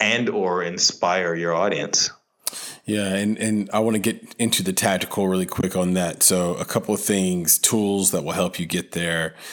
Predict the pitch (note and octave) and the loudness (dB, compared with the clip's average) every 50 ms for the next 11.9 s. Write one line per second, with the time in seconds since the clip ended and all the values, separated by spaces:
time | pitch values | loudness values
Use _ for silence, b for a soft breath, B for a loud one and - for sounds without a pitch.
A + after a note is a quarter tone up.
0 | B B B B B B _ - G#2 G2 F#2+ F2+ F2 F2 E2+ E2+ F2 E2+ E2 E2 | B B B B B B _ -4 -2 0 0 2 0 0 0 -2 -2 -2 -2 -4
1 | E2 E2 - _ _ _ _ _ - - - - - F#2+ F#2 F2 D#2 - - - | -6 -6 -10 _ _ _ _ _ -8 -2 2 2 4 4 2 0 -2 -4 -6 -6
2 | G#2+ - - F#2+ F#2+ F#2 F#2 F#2 G#2+ B2 B2+ B2 A#2+ A2+ A2+ - - - _ _ | -6 -2 0 0 2 2 2 2 2 2 2 2 2 0 -2 -4 -8 -18 _ _
3 | _ _ _ _ - _ _ _ _ _ _ _ - - - F2 E2 - - - | _ _ _ _ -20 _ _ _ _ _ _ _ -20 -16 -10 -6 -2 0 2 4
4 | G#2 G#2 G#2 - F#2 F2+ E2+ E2+ G2 F#2+ - - G2+ F#2 - - F#2+ F#2 F2+ F2 | 4 2 2 0 0 0 0 2 2 2 2 2 4 4 4 4 4 0 -2 -4
5 | - _ - - - - - G2+ F2+ F#2 F#2 E2+ - - - F#2 F#2+ G2 G2 F#2+ | -10 _ -12 -10 -4 -2 0 0 0 0 -2 -4 -4 -4 0 2 2 2 2 2
6 | F#2 F2+ - G#2 F#2 F#2+ F#2 F#2 F#2+ E2 E2+ E2+ - - F#2+ F2 - - G2 F#2+ | 0 0 0 0 0 0 0 -2 -4 -6 -4 -6 -4 -2 -2 -2 0 0 0 0
7 | F#2 - - - F#2+ F2+ E2+ - B B B B B B B B B B B B | 0 -2 0 0 0 0 0 -4 B B B B B B B B B B B B
8 | - F2 F2 - - - - G2+ G2 G2 F#2+ F2+ E2+ E2+ E2 B1+ - - - - | 0 4 6 6 4 4 2 2 2 2 2 2 2 2 0 -2 -4 -6 0 2
9 | G2 G2 F2+ G2 G2+ F#2+ F2+ F2+ - - A2+ G#2+ G#2 G2+ F#2+ F#2 F2+ F2 E2+ E2 | 2 2 4 2 2 2 2 0 2 2 2 4 4 4 4 2 2 0 -2 -4
10 | - _ - - F2+ E2+ F2+ F#2 F#2 F#2+ F#2+ D#2+ F2 - - A2+ G2+ F#2+ F2+ F2 | -10 _ -4 -2 0 2 2 2 2 2 2 0 2 2 4 4 4 2 0 0
11 | F2 F2+ F2+ - _ _ _ - - F2+ F2 E2+ E2 E2 E2+ F#2 - | -2 -2 -4 -6 _ _ _ -10 -6 -4 -4 -4 -4 -4 -6 -8 -10